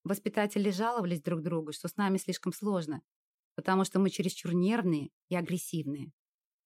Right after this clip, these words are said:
Да не только мы, а все дети, живущие в нашем детдоме. Они понимали, что нас нужно не только накормить и обогреть.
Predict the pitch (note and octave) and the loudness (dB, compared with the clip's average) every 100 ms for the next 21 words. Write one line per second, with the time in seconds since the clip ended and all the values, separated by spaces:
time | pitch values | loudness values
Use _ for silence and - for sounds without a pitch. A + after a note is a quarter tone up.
0 | - F#3 A#3+ D#4+ F#4 E4 F3+ F3 D#3 - | -6 2 4 4 4 2 4 4 4 0
1 | _ _ _ _ _ - A3 - A3 A#3+ | _ _ _ _ _ -4 -2 0 2 0
2 | G#3 D#3+ F3 F3+ - D#3+ E3 D#3 E3+ D#3 | 0 0 0 0 0 0 0 0 -2 -4
3 | D3+ D#3 C#3+ D3+ - _ _ _ _ _ | -2 -2 -2 -6 -12 _ _ _ _ _
4 | - A#3 B3 B3+ B3 B3 A3 C#3+ C#3 _ | -2 0 2 0 0 0 0 0 -6 _
5 | _ _ _ _ _ _ - G3+ G#3 G#3 | _ _ _ _ _ _ -4 2 2 4
6 | G#3 F#3+ G3+ G#3 D4 D4+ F#3+ F3 F#3 F#3+ | 2 4 4 4 2 2 2 2 2 4
7 | E3+ - D#3 D3 D#3+ D3 C#3 - | 2 0 -4 -2 -2 -2 -4 -10